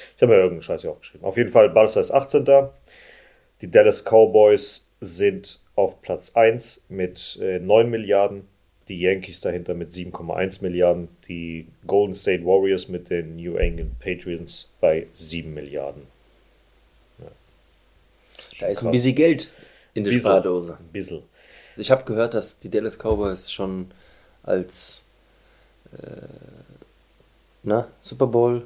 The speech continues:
Speaker 2: Champion Favorit?
Speaker 1: Nee, die haben ja
Speaker 2: Zehn?
Speaker 1: verloren. Ja, ja, ja. Die haben die ersten zwei Spiele, glaub ich, gewonnen und jetzt haben die das letzte verloren gegen die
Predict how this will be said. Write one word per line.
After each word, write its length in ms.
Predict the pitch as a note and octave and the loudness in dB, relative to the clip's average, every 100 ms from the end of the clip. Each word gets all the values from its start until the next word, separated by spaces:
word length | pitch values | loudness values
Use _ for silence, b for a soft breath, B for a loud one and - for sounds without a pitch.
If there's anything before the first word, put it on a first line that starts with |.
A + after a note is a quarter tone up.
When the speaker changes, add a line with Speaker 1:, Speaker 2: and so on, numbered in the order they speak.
| _ | _
Speaker 2:
Champion 360 | - A#2+ A#2 A2+ | -12 -10 -10 -10
Favorit? 460 | - A2 A2 A#2 A#2 | -6 -6 -4 -8 -2
Speaker 1:
Nee, 140 | F2+ | -2
die 80 | D#2+ | -2
haben 100 | D#2+ | -6
ja 60 | |
Speaker 2:
Zehn? 120 | D#2+ G#2+ | -4 -4
Speaker 1:
verloren. 240 | D2 D#2 D2 - | -4 -6 -8 -18
Ja, 60 | D2 C#2 | -18 -14
ja, 300 | C#2 C#2+ D2+ - _ _ | -10 -8 -8 -12 _ _
ja. 300 | C#2+ C#2 D#2+ _ _ | -14 -14 -16 _ _
Die 60 | E2+ | -6
haben 100 | E2+ | -2
die 60 | |
ersten 300 | D#2 D#2 - | -2 -4 -6
zwei 240 | F2 - E2 | -6 -2 -2
Spiele, 260 | - F2 | -2 -10
glaub 180 | D#2+ D#2+ | -4 -4
ich, 120 | E2+ | -6
gewonnen 360 | - D#2 E2+ D#2+ | -8 -4 -4 -4
und 80 | D2+ | -14
jetzt 200 | D2+ - | -16 -14
haben 80 | E2 | -14
die 80 | |
das 80 | D2+ | -10
letzte 240 | F2 D#2 - | -10 -10 -10
verloren 360 | D#2 D#2 E2 | -8 -4 -6
gegen 220 | E2 D#2+ | -8 -14
die 180 | D#2 D#2 | -14 -16